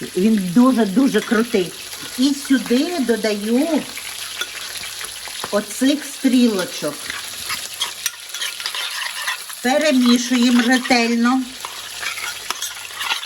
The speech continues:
І в нас з'явився ще один соус. Звичайно, пробуємо. Так,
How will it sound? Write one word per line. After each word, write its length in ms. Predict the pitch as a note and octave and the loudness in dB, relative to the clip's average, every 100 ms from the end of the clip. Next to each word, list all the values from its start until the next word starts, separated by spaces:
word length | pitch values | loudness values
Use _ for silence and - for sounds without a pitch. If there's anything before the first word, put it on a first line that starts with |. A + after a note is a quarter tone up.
| - - - - - - - - - - - - - - - - - - - - - - - - - - | -6 -6 -6 -8 -6 -6 -6 -8 -10 -12 -14 -14 -12 -12 -14 -14 -12 -10 -10 -12 -14 -16 -14 -14 -14 -4
І 120 | A3+ | -2
в 80 | G#3+ | 0
нас 300 | A#3+ C4 D#4 - - F3+ G3+ | 2 4 2 -4 -10 -6 -4
з'явився 800 | A#3 A#3 A3+ B3+ B3+ - C#4+ C4+ - - - - - - | 0 0 2 -2 -2 -4 -4 -4 -8 -10 -10 -8 -6 -2
ще 200 | B3+ B3 | 0 2
один 360 | A3+ A#3 A#3 - - | 2 2 2 0 2
соус. 380 | G#3 F#3 E3+ E3+ - - - - - | 2 2 -4 -8 -10 -16 -14 -12 -10
Звичайно, 960 | F3 F3 G#3+ D4+ - - A#3 A3+ A3 G#3+ | -6 -2 2 2 2 2 2 0 -2 -2
пробуємо. 800 | - C4 A#3+ G3+ A3+ B3 D4 C4+ - - - - - - - - - - - - - - - - - - - - - - - - - - - - - - - - - - - - - - - - | 2 4 4 4 4 4 2 -2 -8 -14 -14 -14 -14 -14 -14 -14 -14 -10 -10 -12 -18 -18 -16 -16 -16 -14 -14 -14 -14 -16 -16 -14 -14 -12 -12 -12 -12 -14 -14 -14 -16 -14 -14 -12 -14 -12 -14 -4
Так, 180 | G#3+ | -2